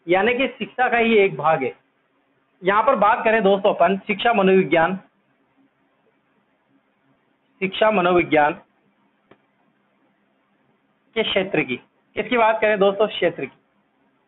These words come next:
यानी कि शिक्षा मनोविज्ञान का क्षेत्र कहाँ कहाँ तक फैला हुआ है, इसकी बात अपन करें।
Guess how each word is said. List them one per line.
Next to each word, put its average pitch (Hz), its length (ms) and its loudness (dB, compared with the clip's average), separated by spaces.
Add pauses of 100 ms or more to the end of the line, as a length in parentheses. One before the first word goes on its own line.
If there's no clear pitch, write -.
(1300)
यानी 208 300 0
कि 294 120 -2
शिक्षा - 340 -2
मनोविज्ञान 226 440 2
का 240 100 0
क्षेत्र 233 280 -2
कहाँ 190 280 0
कहाँ 185 220 0
तक 196 120 -4
फैला 156 220 2
हुआ 123 200 2
है, - 60 -14 (140)
इसकी 208 180 -8
बात 202 200 2
अपन 190 220 0
करें। 131 180 -2